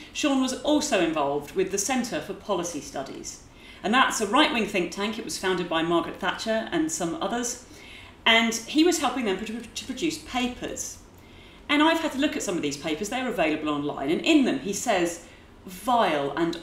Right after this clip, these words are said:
obnoxious things about single mums, about young women growing up on council estates.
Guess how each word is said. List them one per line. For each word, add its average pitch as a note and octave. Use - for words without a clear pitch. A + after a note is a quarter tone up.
obnoxious G#3
things C3
about D#3+
single F#3+
mums, G3
about F3
young G3+
women G3
growing F#3
up F3+
on E3+
council F#3+
estates. -